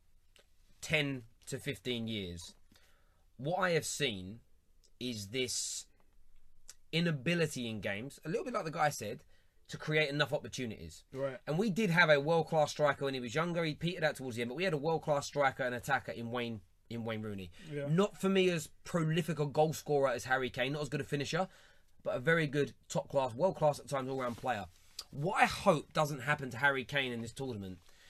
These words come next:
Speaker 1: is that we freeze,
Speaker 2: Yeah.
Speaker 1: don't help create the chances for him,
Speaker 2: Yeah.
Speaker 1: and then he walks away with one or no goals. And the reason I say that is because Harry Kane right now is the, is the pillar of hope.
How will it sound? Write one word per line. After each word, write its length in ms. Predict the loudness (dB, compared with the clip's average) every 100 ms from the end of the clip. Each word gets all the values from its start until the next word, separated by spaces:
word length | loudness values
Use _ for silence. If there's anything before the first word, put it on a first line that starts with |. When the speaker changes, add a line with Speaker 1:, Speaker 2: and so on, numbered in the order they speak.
| -20 -20 -12 -8
Speaker 1:
is 100 | -6
that 100 | -6
we 60 |
freeze, 580 | -4 0 2 2 -2 -8 -16 -20 -20 -20 -12
Speaker 2:
Yeah. 260 | -6 -4 -4 -10 -18 -20 -20 -16 -2
Speaker 1:
don't 220 | 2 2 2
help 220 | -2 0
create 260 | 0 0
the 80 | 0
chances 420 | 0 0 -2 -8
for 240 | -6 -4 -4
him, 160 | -6 -10
Speaker 2:
Yeah. 220 | -10 -8 -10 -14 _ -20 -16 -2
Speaker 1:
and 100 | 2
then 100 | 4
he 100 | 4
walks 260 | 2 0 2
away 180 | 4
with 180 | 6 2
one 240 | -2 -2 -2
or 120 | -2
no 180 | -2 -2
goals. 400 | -4 -4 -8 -12
And 100 | -6
the 40 | -2
reason 220 | 0 2
I 60 |
say 300 | 2 4 2
that 260 | 2 -2 -6 -12 -20 -16 -8
is 120 | -6
because 420 | -4 -2 -2 -4 -14 -20 -20 _ _ -20 -20 -2
Harry 280 | 4 4 4
Kane 240 | 2 2
right 160 | 0 2
now 200 | 2 0
is 140 | -4
the, 200 | -6 -8
is 100 | -8
the 80 | -8
pillar 320 | -4 -2 -2
of 100 | -4
hope. 280 | -6 -6